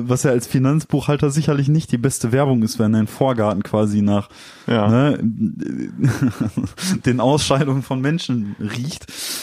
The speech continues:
Speaker 1: Ähm, wie dem auch sei. Dann fragt man sich natürlich, okay, was macht dieser Finanzbuchhalter, um die Situation zu lösen?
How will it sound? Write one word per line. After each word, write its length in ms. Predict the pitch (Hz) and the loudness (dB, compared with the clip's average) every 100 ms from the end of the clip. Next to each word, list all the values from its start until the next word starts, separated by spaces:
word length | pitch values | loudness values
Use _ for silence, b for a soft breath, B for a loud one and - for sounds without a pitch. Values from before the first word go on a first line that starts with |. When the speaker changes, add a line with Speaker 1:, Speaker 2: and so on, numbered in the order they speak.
| B B _ | B B _
Speaker 1:
Ähm, 420 | 120 127 135 123 - _ _ _ - - | 2 4 4 2 -2 _ _ _ -14 -4
wie 260 | 113 120 | 0 2
dem 140 | 139 131 | 2 2
auch 100 | 113 | 2
sei. 360 | 101 101 139 170 b b b b b b b b _ _ - | 2 2 0 -2 b b b b b b b b _ _ -14
Dann 260 | 110 143 | -2 -2
fragt 280 | - 190 - | 0 -2 0
man 100 | 202 | 2
sich 120 | 185 175 | 4 2
natürlich, 320 | 170 170 151 | 2 2 2
okay, 280 | 151 175 139 | 2 2 2
was 160 | 131 | 2
macht 260 | 139 151 - | 0 0 -2
dieser 200 | 117 113 | 0 0
Finanzbuchhalter, 800 | - 113 113 117 - 107 113 107 | 0 0 0 0 -4 0 0 0
um 80 | 110 | 0
die 80 | 110 | -2
Situation 560 | 107 - 104 - 110 101 | -4 -2 -2 -2 -4 -4
zu 140 | 104 | -4
lösen? 400 | 98 95 87 | -2 -2 -4